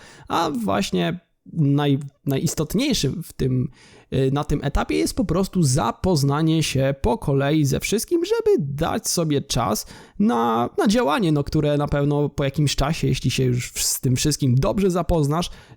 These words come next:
to na pewno już będziesz, y, coraz to bardziej produktywny dla swojej firmy. Pierwsze dni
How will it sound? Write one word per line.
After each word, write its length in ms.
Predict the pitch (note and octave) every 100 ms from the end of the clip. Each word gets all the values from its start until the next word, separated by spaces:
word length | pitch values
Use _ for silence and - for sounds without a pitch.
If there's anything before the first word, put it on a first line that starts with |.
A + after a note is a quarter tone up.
| -
to 120 | D3+
na 140 | D3+
pewno 280 | C3 C3+ C3+
już 120 | C3
będziesz, 380 | B2+ B2 B2+ B2 - - - -
y, 420 | C3 B2 B2 A#2+ -
coraz 460 | - - E3+ F#3 -
to 120 | C#3
bardziej 400 | B2+ B2+ C3+ C3
produktywny 640 | B2 C3+ B2+ - B2+ B2+ B2
dla 320 | A#2+ A#2 G#2
swojej 440 | - - A#2 A#2+
firmy. 400 | A#2+ B2+ A#2+ A2 - _ _ - _ _ _ - _ _ -
Pierwsze 500 | B2 B2 F#3+ - A3
dni 460 | G#3+ G#3+ G#3 F#3